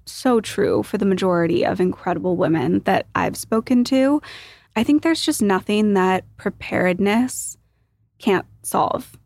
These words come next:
in all honesty. Like, the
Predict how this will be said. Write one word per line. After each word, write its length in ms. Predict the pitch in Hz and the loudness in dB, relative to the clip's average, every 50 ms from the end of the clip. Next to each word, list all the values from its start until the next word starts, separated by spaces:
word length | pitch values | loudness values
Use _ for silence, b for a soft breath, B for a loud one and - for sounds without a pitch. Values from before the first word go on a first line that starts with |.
| _ _ | _ _
in 140 | - 220 202 | -2 0 2
all 180 | 185 180 165 - | 4 2 2 2
honesty. 600 | - - - - - - - - - - 254 254 - _ - | 0 0 -2 -2 -4 -6 -6 -4 -2 -2 -2 -4 -6 _ -2
Like, 340 | 208 202 196 190 185 - - b b b b b b b b _ _ _ _ - | 0 0 0 0 -2 -4 -12 b b b b b b b b _ _ _ _ -6
the 200 | 202 220 226 | -2 -2 -2